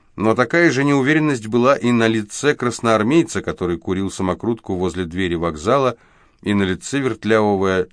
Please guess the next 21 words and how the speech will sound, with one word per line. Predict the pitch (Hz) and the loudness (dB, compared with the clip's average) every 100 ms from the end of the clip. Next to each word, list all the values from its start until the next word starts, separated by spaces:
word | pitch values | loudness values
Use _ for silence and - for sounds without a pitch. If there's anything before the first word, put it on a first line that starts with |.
| _ _ | _ _
типчика, | 131 120 - 85 - 73 - _ _ - | -8 -8 -8 -10 -6 -8 -10 _ _ -4
явно | 98 87 87 | 0 0 0
норовящего | 87 87 87 95 - - 87 | 0 0 0 -2 -4 -6 -6
что-нибудь | - 98 87 82 80 | -6 -6 -4 -6 -8
спереть. | - - 90 76 - - _ _ _ _ _ _ _ _ _ _ _ - | -12 -8 -6 -6 -10 -20 _ _ _ _ _ _ _ _ _ _ _ -14
"Дядя, | 82 87 120 139 143 127 139 107 | -10 -2 0 0 0 0 2 2
дай | 82 85 127 135 | 0 0 2 2
копеечку!" — | 143 131 131 127 104 - - 95 90 | -2 -2 0 0 0 -4 -4 0 0
раздался | 85 78 92 90 92 | -2 0 0 0 -2
рядом | 90 80 85 - _ - | -4 -4 -8 -10 _ -18
с | 87 | -12
Борисом | 85 92 95 - 85 - _ _ | -4 -2 -2 -4 -8 -8 _ _
тонкий | - 92 87 92 | -4 -4 -4 -8
детский | 85 87 - 95 | -6 -6 -8 -8
голос. | 92 80 58 - - _ _ _ _ _ _ _ _ _ - | -4 -6 -6 -16 -20 _ _ _ _ _ _ _ _ _ -8
Рядом | 123 175 170 | -2 2 0
с | - | 2
ним | 185 185 | 0 0
крутился | 143 127 156 151 - 117 | 0 -2 -2 -2 -2 -4
чумазый | - 127 151 123 120 | -2 2 2 2 2
мальчишка-беспризорник. | 117 117 - 131 - 113 110 - 120 110 110 - - - | 2 2 0 -4 -2 -2 -2 -2 -2 2 2 0 -8 -20